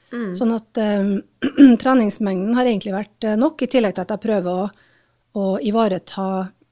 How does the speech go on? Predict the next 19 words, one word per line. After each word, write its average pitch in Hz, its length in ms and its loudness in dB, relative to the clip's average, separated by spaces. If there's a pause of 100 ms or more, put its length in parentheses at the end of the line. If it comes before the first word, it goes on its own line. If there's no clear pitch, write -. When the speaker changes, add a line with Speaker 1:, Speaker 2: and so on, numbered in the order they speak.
(140)
Speaker 2:
min 208 160 -4
egen 226 340 2
trening. 196 440 -2 (400)
Speaker 1:
Ikke 208 240 -12
Speaker 2:
Så, - 120 -4
Speaker 1:
sant? 214 160 0
Speaker 2:
eh, 208 260 0
det 226 160 -2
siste - 400 -4
jeg 247 260 0
hadde 220 220 -6
på 240 140 -8
timeplanen, 226 500 0
det 247 120 0
var 220 160 -2
calisthenics, 220 800 -6
men 233 220 0
som, 226 180 -2
eh, 226 560 -2